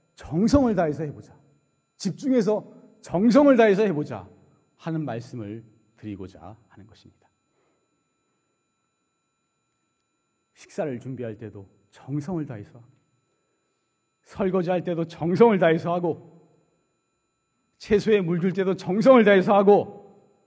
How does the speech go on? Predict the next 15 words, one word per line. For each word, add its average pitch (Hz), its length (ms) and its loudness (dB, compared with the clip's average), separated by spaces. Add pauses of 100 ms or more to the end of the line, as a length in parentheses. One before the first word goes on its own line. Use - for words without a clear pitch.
(1000)
무슨 175 320 -6
일을 175 260 -4
하고 175 220 -6
할 180 240 -12
때도 175 340 -10 (200)
정성을 202 560 -4
다해서 147 340 -4
하고, 143 280 -16 (1500)
사람과 160 420 -6
이야기할 139 500 -6
때도 135 320 -10
집중해서 180 500 -16
정성을 202 440 -12
다해서 160 320 -16
하고, 151 140 -20